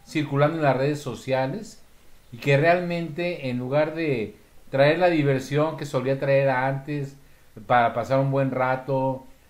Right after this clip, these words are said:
eh, a lo mejor para estar in-, enterados, aquí vemos cómo Televisa y T V Azteca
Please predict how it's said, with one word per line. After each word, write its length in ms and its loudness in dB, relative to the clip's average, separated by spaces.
eh, 520 -8
a 180 -4
lo 100 -4
mejor 220 -6
para 160 2
estar 220 0
in-, 200 -4
enterados, 800 -4
aquí 240 -6
vemos 400 -2
cómo 260 -2
Televisa 920 -2
y 180 -6
T 160 -4
V 100 2
Azteca 720 -4